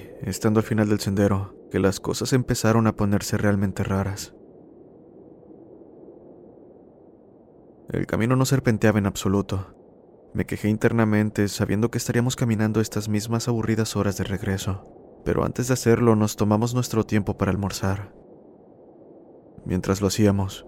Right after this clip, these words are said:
podría jurar que escuché ruidos por primera vez. Animales moviéndose por el bosque cercano.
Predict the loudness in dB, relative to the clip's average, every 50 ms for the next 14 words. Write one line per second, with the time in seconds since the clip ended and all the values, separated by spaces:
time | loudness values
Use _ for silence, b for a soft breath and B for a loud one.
0 | -20 -18 -8 -4 0 2 2 2 2 2 2 4 6 6 6 4 2 0 0 0
1 | 0 -2 -6 -4 -2 0 0 2 2 2 4 2 2 0 0 -2 -2 -2 0 0
2 | 0 2 2 0 0 -2 -4 -4 -6 -12 -16 -18 -20 -20 -20 -20 -20 -20 -20 -20
3 | -20 -20 -20 -20 -20 -20 -20 -20 -20 -20 -20 -20 -20 -20 -20 -20 -20 -20 -20 -20
4 | -20 -20 -20 -20 -20 -20 -16 -10 -6 -4 0 0 2 4 4 6 6 6 4 4
5 | 4 4 4 4 4 4 4 2 0 0 2 2 4 4 4 2 0 -2 -4 -4
6 | -4 -4 -2 -2 0 0 0 0 -2 -4